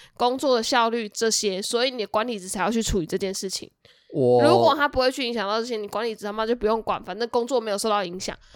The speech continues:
Speaker 1: 那我今天为什么觉得说这个主管他必须要被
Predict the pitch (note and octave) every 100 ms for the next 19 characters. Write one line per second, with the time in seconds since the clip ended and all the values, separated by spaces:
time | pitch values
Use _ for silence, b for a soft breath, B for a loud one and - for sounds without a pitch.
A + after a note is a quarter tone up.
0 | G#3 - F4+ C#4+ B3+ D4 E4 F4 D4 C4
1 | G#3+ A3 A#3+ A#3+ A#3 A#3 A#3 - - D#4
2 | C4 A#3+ A3 A3 A3 A#3 A3+ - B3 A#3+
3 | A#3 A#3+ B3